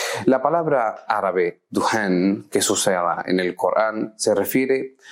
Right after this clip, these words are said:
al origen del universo, al origen en sí mismo del universo, en el instante cero en el que éste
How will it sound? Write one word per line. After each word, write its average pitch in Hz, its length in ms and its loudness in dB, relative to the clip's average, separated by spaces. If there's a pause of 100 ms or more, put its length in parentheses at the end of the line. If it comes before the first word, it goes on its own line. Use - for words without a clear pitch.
(260)
al 117 160 4
origen 139 580 2
del 107 160 4
universo, 87 600 -2
al 85 100 0
origen 98 500 2
en 90 100 0
sí - 140 2
mismo 131 300 2
del 107 160 0
universo, 143 540 -2
en 85 140 -2
el 87 180 0
instante 113 500 -2
cero 139 460 -2 (340)
en 101 140 2
el 95 160 0
que 104 180 0
éste 131 560 -2